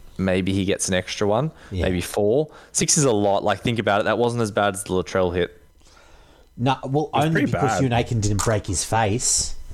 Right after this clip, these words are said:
Speaker 1: That's
Speaker 2: Like,
Speaker 1: true.
Speaker 2: it, it, it's literally just, I, I'm trying to say
Speaker 1: Do,
Speaker 2: is, like,
Speaker 1: do we
Speaker 2: I
Speaker 1: think that he didn't get the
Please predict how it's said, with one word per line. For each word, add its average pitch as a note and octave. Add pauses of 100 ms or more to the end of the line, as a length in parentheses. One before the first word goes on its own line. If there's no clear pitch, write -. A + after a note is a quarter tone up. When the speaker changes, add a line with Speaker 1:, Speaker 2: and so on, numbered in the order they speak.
(240)
Speaker 1:
That's -
Speaker 2:
Like, A#2+
Speaker 1:
true. F2+
Speaker 2:
it, F2+
it, D3+
it's C#3
literally C3+
just, A2
I, B2
I'm B2
trying B2
to A2+
say F3
Speaker 1:
Do, F3
Speaker 2:
is, A2
like, A2+ (220)
Speaker 1:
do E3+
we F3+
Speaker 2:
I E3
Speaker 1:
think G#3
that A#3+
he C#3+
didn't A2
get -
the F#2+